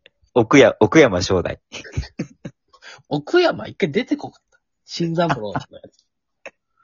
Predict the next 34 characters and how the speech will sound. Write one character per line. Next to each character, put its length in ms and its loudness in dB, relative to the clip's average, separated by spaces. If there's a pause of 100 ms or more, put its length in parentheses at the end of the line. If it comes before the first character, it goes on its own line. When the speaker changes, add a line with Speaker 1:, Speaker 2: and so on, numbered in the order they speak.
(640)
Speaker 1:
<laughs> 0 -
奥 160 0
山 200 6
正 160 4
代、 120 -2
奥 200 2
山 160 4
新 280 2
三 140 6
郎 160 2
の 180 2
息 100 -2
子 100 -2
よ。 120 -4 (300)
Speaker 2:
あ、 60 -8
Speaker 1:
あ 40 -8
の、 60 2
Speaker 2:
息 120 -4
子。 80 -14
Speaker 1:
ピ 40 2
ザ 160 4
ー 20 0
ラ 80 -6
で。 120 -16 (880)
ピ 80 -2
ザ 100 4
ー 40 6
ラ 60 -6
で 80 -4
配 140 0
達 160 -10
し 100 -8
ま 80 -2
す 40 -4